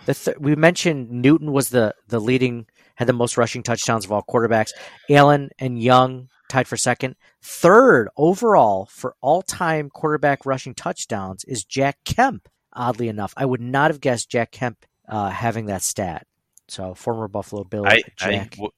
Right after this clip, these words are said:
Speaker 2: I wouldn't have either, and I feel like I should have known that one.
Speaker 1: I feel like you should have too, John. I'm disappointed in you. <laughs> Um, Khalil Shakir.
Speaker 2: I mean, I could have, I could have faked it and been like, "Yeah, I know that one." <laughs>
Speaker 1: <laughs> I appreciate your honesty, but I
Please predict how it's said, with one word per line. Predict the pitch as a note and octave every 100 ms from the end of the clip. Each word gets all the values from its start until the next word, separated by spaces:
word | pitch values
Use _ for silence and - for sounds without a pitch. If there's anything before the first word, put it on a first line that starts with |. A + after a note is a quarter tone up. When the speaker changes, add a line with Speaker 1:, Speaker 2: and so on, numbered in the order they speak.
| -
Speaker 2:
I | G#2+
wouldn't | A#2 G#2
have | G#2+
either, | B2 C3 F#2
and | F2
I | F2
feel | -
like | G2 F2+
I | E2+ E2 _ _
should | - -
have | D#2+
known | E2 F#2+ D3
that | C#2+
one. | C2 D#2 _ -
Speaker 1:
I |
feel | A2+ G#3+
like | G#3+
you | F#3+
should | - D#3+
have | C#3+
too, | - A2
John. | F#2 F2
I'm |
disappointed | F#2 G#2 - F#2+ F2 D2
in | C#2+
you. | F2
<laughs> | _ - D#3+ - - - - - -
Um, | B2+ B2 A#2+ A#2 A#2+ - _ _ -
Khalil | C3+ C3 C3+
Shakir. | - C3+
Speaker 2:
I | C#3
mean, | C#3
I |
could | C3+ C3
have, | A#2+ C3+
I |
could | D3 C#3+
have | B2
faked | - C#3+ -
it | A#2
and | A#2
been | A2+
like, | G#2+ G#2
"Yeah, | A#2 G2
I | E2
know | F#2+ F2+
that | F2+ G2
one." | C#2 C#2 F#2 - _ _
<laughs> |
Speaker 1:
<laughs> | - - E3 D#3+ D3+ D#3 - - - B3 - - - - - - - D4+ - - - - - -
I |
appreciate | F#3 B3+ D4+ - B3+
your | G3
honesty, | F#3+ F3 - - G2 - _ _ -
but | C#3
I | C#3+